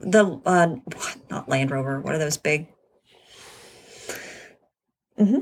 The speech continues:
Never mind. The big truck, the big Jeep looking thing. What is that called?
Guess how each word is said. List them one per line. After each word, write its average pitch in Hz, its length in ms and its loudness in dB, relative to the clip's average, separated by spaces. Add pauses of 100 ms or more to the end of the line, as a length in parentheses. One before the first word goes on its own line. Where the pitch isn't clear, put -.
(100)
Never 262 140 6
mind. 233 260 4 (320)
The 214 60 6
big 226 280 6 (100)
truck, - 380 4
the 220 140 6
big 226 200 6
Jeep 254 220 6
looking 180 340 6
thing. 156 300 2 (1200)
What 247 80 0
is 254 100 6
that 277 120 -2
called? 277 280 -12